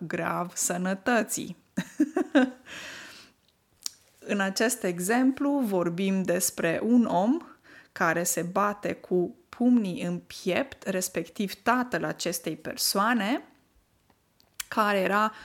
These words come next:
foarte mândru și grozav că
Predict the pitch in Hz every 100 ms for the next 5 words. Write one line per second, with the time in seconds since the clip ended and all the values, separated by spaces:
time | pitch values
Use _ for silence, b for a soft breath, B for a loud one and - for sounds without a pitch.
0 | B B - 226 240 254 233 196 185 -
1 | 196 196 196 B B - 196 208 277 233
2 | 185 170 147 151 170 175 - 180 170 175
3 | 170 160 160 202 220 180 240 247 - B
4 | B B B B _ - - - 175